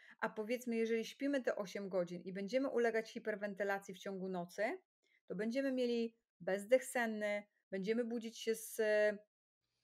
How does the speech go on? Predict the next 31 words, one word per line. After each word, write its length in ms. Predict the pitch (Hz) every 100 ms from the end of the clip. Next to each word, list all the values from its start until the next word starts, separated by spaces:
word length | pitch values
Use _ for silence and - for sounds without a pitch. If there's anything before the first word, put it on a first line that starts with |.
| _ _ -
wysuszonymi 680 | 190 196 226 269 285 254 233
śluzówkami 680 | 226 220 226 208 - 202 196
gardła, 520 | 185 180 170 170 165 - - -
będziemy 380 | 190 185 254 330
budzić 360 | 262 240 233 -
się 260 | - 214
zmęczeni, 880 | 196 190 190 233 233 208 190 190 196 - - _
będziemy 420 | 190 196 220 220
często 480 | - 240 254 254 269
chorować, 640 | - 233 214 196 190 190
szczególnie 440 | - 196 185 214 220
w 60 |
tym 160 | 220 202
okresie 420 | 202 208 196 196
teraz 280 | 190 190 185
właśnie 360 | 190 180 190 180
wios-, 280 | 185 185 -
jose-, 400 | 190 185 196 185
jesienno-zimowym. 1080 | 196 190 202 190 185 185 190 165 165 180 208 226 - - -
Nie 200 | 202 226
będziemy 540 | 226 233 226 311 370
używać 440 | - 214 285 285 254
naszego 360 | 233 233 226
nosa, 300 | 226 220 180
czyli 220 | 175 220
nie 140 | 220 226
będziemy 340 | 240 262 285
filtrować 680 | 277 269 254 247 262 220 202
tego 220 | 190 175
powietrza, 580 | 170 180 165 160 - 196
ogrzewać, 720 | 220 208 220 233 202 185 -